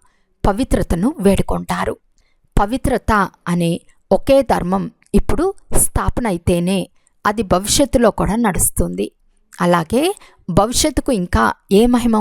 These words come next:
ఉంది? ఒకే రాజ్యం, ఒకే ధర్మం మరియు వాటితో పాటు సదా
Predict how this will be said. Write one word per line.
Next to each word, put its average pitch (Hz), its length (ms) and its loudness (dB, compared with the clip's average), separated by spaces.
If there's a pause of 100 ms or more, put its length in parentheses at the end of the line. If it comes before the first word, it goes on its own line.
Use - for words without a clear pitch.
ఉంది? 185 260 0 (680)
ఒకే 208 280 2
రాజ్యం, 208 480 0 (300)
ఒకే 202 280 2
ధర్మం 214 380 0 (340)
మరియు 208 300 2 (460)
వాటితో 240 500 2 (160)
పాటు 175 320 -4 (420)
సదా 233 440 2